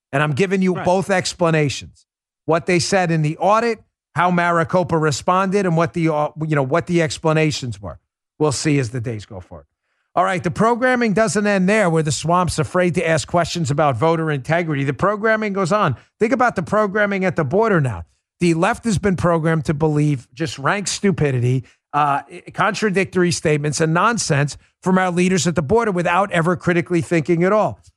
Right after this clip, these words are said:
Speaker 1: Mayorkas, our failed D H S secretary, was on with Chris Wallace yesterday on Fox, and he was asked about the wall.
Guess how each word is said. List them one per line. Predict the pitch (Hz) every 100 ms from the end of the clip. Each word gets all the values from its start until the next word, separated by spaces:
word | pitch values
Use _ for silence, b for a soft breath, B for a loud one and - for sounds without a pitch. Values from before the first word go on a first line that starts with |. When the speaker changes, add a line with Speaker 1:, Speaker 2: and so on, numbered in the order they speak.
| -
Speaker 1:
Mayorkas, | 185 196 269 262 180 156 165
our |
failed | 123 190 202 185
D | 180 185
H | 175 170
S | 160
secretary, | 160 139 143 143 139 139
was | 143 151
on | 170 165
with | 139
Chris | 180 175
Wallace | 165 160 160 120
yesterday | 151 117 143 139
on | 135 123
Fox, | - 170 135 - _ _ _ b b
and | - 190
he | 208
was | 214 147
asked | 214 262 -
about | 233 220 -
the |
wall. | 180 175 156 107 -